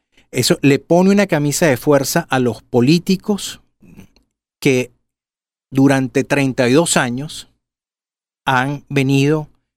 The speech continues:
empobreciendo al, a, al, al, a la mayoría, porque aquí, eh,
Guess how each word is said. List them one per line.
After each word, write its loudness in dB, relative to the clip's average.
empobreciendo 0
al, -2
a, -2
al, -2
al, -4
a 0
la 0
mayoría, 0
porque 2
aquí, 2
eh, 4